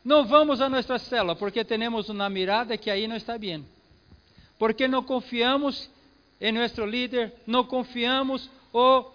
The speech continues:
hablamos, "Este ambiente no está bien para mí". No creemos en que Dios está haciendo algo y luego esta relación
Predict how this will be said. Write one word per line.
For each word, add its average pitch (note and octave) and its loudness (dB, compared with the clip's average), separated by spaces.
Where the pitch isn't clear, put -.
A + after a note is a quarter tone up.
hablamos, A#3 0
"Este A#3 -4
ambiente B3+ -4
no B3 -4
está B3 -6
bien A#3+ -8
para A#3 -2
mí". B3 -4
No A#3 -4
creemos C#4+ 2
en A3 -2
que B3 0
Dios C4 0
está B3+ -2
haciendo B3+ -2
algo C4 2
y C#4 2
luego D4 6
esta A3+ 0
relación A#3+ 0